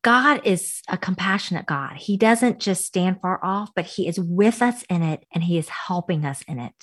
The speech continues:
Psalm one sixteen says, "The Lord is gracious and righteous. Our God is full of compassion. The Lord protects the unwary. When I was brought low, he saved me."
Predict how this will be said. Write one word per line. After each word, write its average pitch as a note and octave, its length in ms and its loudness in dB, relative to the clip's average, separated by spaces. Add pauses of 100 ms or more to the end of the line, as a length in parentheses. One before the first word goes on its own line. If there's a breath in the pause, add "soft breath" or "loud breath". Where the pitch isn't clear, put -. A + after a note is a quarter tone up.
(340)
Psalm F#3+ 320 4
one G3 200 6
sixteen G#3+ 500 0
says, F#3 260 -2
"The F#3+ 80 -2
Lord F3 200 -2
is D#3+ 140 -2
gracious F#3+ 540 -4
and A3 160 0
righteous. D#3+ 520 -4
Our F3 160 0
God E3 240 -2
is D#3+ 140 -2
full F3+ 340 0
of F#3 140 -6
compassion. D3 760 -4 (360)
The F#3+ 80 2
Lord F3+ 240 4
protects G3+ 420 -2
the B3+ 60 2
unwary. E3 680 2
When E3+ 120 0
I D#3 140 0
was D#3 100 -2
brought D#3+ 320 -2
low, E3+ 300 2
he F#3+ 180 -4
saved D3+ 460 -6
me." D3+ 240 -6